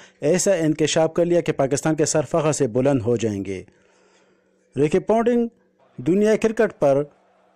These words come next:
राज करने वाले टीम ऑस्ट्रेलिया टीम के कामयाब तरीन कप्तान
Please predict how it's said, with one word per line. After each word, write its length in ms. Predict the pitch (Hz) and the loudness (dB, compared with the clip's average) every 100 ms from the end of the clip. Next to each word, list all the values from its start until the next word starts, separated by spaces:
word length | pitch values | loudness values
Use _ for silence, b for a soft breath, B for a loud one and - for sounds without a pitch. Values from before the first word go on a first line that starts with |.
| - | -4
राज 380 | 123 170 202 - | 0 2 2 0
करने 280 | 180 160 | 2 4
वाले 400 | 151 156 156 151 | 4 4 4 2
टीम 420 | 143 _ 180 180 196 | 0 _ 0 0 0
ऑस्ट्रेलिया 560 | 147 - - 175 185 170 | -2 -2 0 2 2 0
टीम 240 | - 147 139 | 2 0 2
के 220 | 139 135 | 0 0
कामयाब 380 | - 139 139 135 | 0 0 0 2
तरीन 280 | 143 165 160 | 2 2 0
कप्तान 540 | 151 131 - 147 143 | -2 -4 -2 0 2